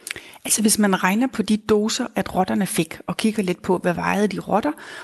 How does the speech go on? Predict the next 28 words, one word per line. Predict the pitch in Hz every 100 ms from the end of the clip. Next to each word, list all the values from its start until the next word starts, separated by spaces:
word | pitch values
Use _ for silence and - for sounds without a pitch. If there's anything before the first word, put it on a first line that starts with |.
| -
og | 208
man | 202
så | 180
ligesom | 214 220 202
regner | 185 151
op | 151 208 -
til, | - 202
jamen, | 190 175
hvor | 175
meget | 196 240
vejer | 196 190 196
et | 156
menneske, | 170 208 277 285
og | 226
hvor |
meget | 190 180
skulle | - 185
et |
menneske | 175 175 202 202
så | 156
indtage, | 165 - -
så | -
ligger | 208 226 247
det | 220
på | 185
sådan | 180 196
to | 190 262 - -
til | -